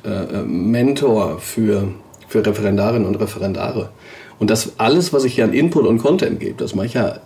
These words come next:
äh, im, im Prinzip auch kostenlos. Aber ich kann im Prinzip nicht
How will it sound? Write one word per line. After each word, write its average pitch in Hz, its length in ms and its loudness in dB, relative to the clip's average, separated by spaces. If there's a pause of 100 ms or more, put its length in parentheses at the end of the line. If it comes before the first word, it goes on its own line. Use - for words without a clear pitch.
äh, - 60 -4
im, - 420 0
im 110 100 -2
Prinzip 117 300 0
auch 104 160 -4
kostenlos. 101 500 -2
Aber 101 140 -2
ich - 100 -6
kann 123 280 0
im 127 160 0
Prinzip 120 480 -2
nicht 139 380 0